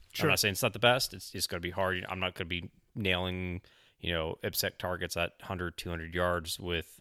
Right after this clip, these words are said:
Speaker 2: a, a handgun with a hollow sun turned all the way down as well as I could with a rifle that's set up
Speaker 1: Sure.
Speaker 2: for I-, I R.
Speaker 1: Yep.
Speaker 2: Um, but that's, again, we're getting off topic here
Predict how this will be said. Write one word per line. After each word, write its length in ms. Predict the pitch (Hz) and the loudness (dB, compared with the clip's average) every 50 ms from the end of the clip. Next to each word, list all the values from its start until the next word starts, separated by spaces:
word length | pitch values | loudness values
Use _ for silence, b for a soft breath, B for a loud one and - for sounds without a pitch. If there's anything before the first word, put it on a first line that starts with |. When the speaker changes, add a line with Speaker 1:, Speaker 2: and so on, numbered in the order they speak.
| - - | -8 -4
Speaker 2:
a, 340 | 90 82 82 82 82 82 - b b b b b b b b b b b - - | -2 0 0 0 -2 -4 -8 b b b b b b b b b b b -8 -6
a 240 | 82 80 78 80 - - _ _ _ _ _ _ _ _ _ _ _ _ _ _ - | -4 -4 -4 -6 -8 -12 _ _ _ _ _ _ _ _ _ _ _ _ _ _ -12
handgun 720 | - - 104 95 95 92 87 90 90 87 87 87 85 82 - - _ _ _ _ _ _ _ _ - | -6 -2 -2 -2 0 0 2 2 2 2 2 -2 -4 -6 -10 -14 _ _ _ _ _ _ _ _ -12
with 240 | 98 85 80 - - | -10 -10 -10 -6 -4
a 380 | 87 85 85 82 82 80 82 | -4 -2 -2 -2 -2 -4 -6
hollow 340 | - - - 104 98 95 95 | -6 -2 2 2 2 2 2
sun 380 | - - - 92 85 85 82 - _ - _ _ _ _ - - | 2 2 2 2 0 -2 -4 -8 _ -20 _ _ _ _ 2 2
turned 240 | - - 104 92 92 | 4 4 4 2 2
all 120 | 90 92 | 2 2
the 80 | 87 82 | 2 0
way 160 | 85 85 82 | 0 0 2
down 380 | 78 90 90 87 85 85 85 | 4 4 4 4 2 -2 -4
as 100 | 82 82 | -4 -6
well 200 | 90 87 87 87 | -4 0 0 0
as 100 | 87 85 | 0 -2
I 60 | 90 82 | -4 -6
could 320 | - - 95 90 87 90 | -2 0 0 0 0 -2
with 220 | 87 87 85 - - | -6 -6 -4 -2 -2
a 160 | 85 85 85 | -2 0 0
rifle 520 | 87 90 85 80 - - 92 90 85 98 - - | 0 0 0 0 0 -4 -6 -6 -6 -8 -8 -4
that's 180 | - 90 - - | -4 0 2 2
set 220 | - - 95 90 | 4 4 4 2
up 80 | 92 87 | 2 2
Speaker 1:
Sure. 120 | - - | 0 0
Speaker 2:
for 140 | 90 87 92 | 0 0 -2
I-, 100 | 95 - _ - | -4 -6 _ -4
I 140 | 87 87 - | -2 -2 -2
R. 160 | - 98 98 113 | -2 -4 -4 -4
Speaker 1:
Yep. 140 | 117 120 B B B B B B B B B B B B | -6 -8 B B B B B B B B B B B B
Speaker 2:
Um, 340 | - 95 90 87 85 80 - b b b b b b b b - - - - - _ _ _ _ _ _ _ _ - - - _ _ _ - | 4 6 6 4 2 -2 -8 b b b b b b b b -20 -20 -20 -20 -20 _ _ _ _ _ _ _ _ -20 -20 -20 _ _ _ -2
but 200 | - 107 98 98 | -2 -2 2 6
that's, 420 | 107 104 101 98 - - - - - - - | 6 8 8 6 6 0 -2 -2 -4 -8 -4
again, 220 | 117 101 92 87 | 0 2 2 2
we're 100 | 87 87 | 2 0
getting 200 | 87 95 92 90 | 0 0 0 2
off 200 | 87 87 85 - | 0 0 0 -2
topic 380 | - - 95 92 - - 90 - | -2 -2 -2 -2 -2 -6 -10 -10
here 240 | - 98 87 90 | -6 -4 -4 -4